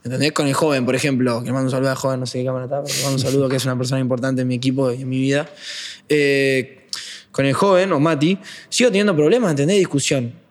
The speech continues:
Todos los días discuto con él, ¿entendés? Tipo, porque subo algo y ya, "Amigo, fíjate esto". Yo, tipo, "Amigo, lo quiero hacer así porque soy así". "No, pero fíjate esto". O hago un tema, "Amigo, vamos a darle una rosca más", ¿entendés? "Vamos al estudio una vez más", me dice,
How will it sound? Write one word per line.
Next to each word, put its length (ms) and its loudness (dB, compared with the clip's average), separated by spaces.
Todos 160 2
los 140 2
días 220 4
discuto 320 2
con 140 0
él, 80 2
¿entendés? 400 -2
Tipo, 240 2
porque 240 2
subo 380 4
algo 600 2
y 100 2
ya, 160 2
"Amigo, 360 4
fíjate 320 2
esto". 360 0
Yo, 60 -20
tipo, 140 2
"Amigo, 180 4
lo 80 4
quiero 160 2
hacer 120 2
así 100 2
porque 160 4
soy 80 2
así". 280 2
"No, 140 0
pero 140 2
fíjate 260 2
esto". 300 -2
O 80 2
hago 100 4
un 120 2
tema, 200 2
"Amigo, 300 4
vamos 220 2
a 40 4
darle 140 2
una 100 2
rosca 240 0
más", 220 0
¿entendés? 520 0
"Vamos 180 2
al 60 4
estudio 380 2
una 200 2
vez 100 2
más", 160 2
me 120 2
dice, 300 -2